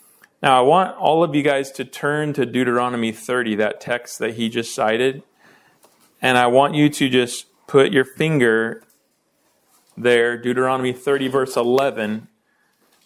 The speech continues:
And we're gonna look at that, 'cause I know that you probably have some questions there. But you see how I have it highlighted here? That means the next slide.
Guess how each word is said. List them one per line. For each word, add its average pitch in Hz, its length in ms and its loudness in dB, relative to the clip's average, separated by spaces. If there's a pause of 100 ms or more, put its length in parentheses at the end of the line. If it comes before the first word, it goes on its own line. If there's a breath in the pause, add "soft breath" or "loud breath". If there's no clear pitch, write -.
(100)
And 120 120 0
we're 139 140 8
gonna 170 200 4
look 175 340 2
at - 100 -4
that, 117 540 -2 (800)
'cause 131 120 -2
I 135 120 6
know 147 280 4
that 143 140 2
you 135 100 -4
probably 143 320 -2
have 131 300 -2
some 127 220 -12
questions 117 720 -2
there. 101 400 0 (1400 soft breath)
But 135 140 -2
you 131 100 -2
see 170 160 -2
how 156 120 4
I 139 120 0
have 139 160 -2
it 127 80 -2
highlighted 143 460 0
here? 143 200 4
That 131 140 0
means 131 320 -6
the 127 80 -10
next 123 300 -6
slide. 123 460 -2